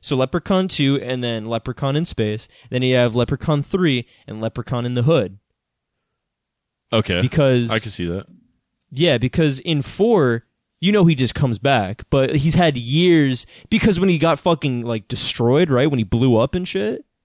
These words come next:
Speaker 1: imagine you got reincarnated on a different planet years into the future.
Speaker 2: Okay, now you're throwing a lot out there.
Speaker 1: No, because they left one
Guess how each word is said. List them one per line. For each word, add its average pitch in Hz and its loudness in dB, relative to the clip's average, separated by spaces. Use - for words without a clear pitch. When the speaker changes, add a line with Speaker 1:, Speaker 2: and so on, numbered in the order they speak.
Speaker 1:
imagine 165 0
you 170 4
got 151 2
reincarnated 139 0
on 107 -4
a 104 -6
different 117 -4
planet 117 -6
years 117 0
into 120 -4
the 104 -4
future. 101 -6
Speaker 2:
Okay, 85 -8
now 95 -2
you're 101 0
throwing 82 -8
a 78 -10
lot 78 -12
out 76 -12
there. 82 -10
Speaker 1:
No, 180 2
because 147 0
they 139 2
left 135 2
one 120 -2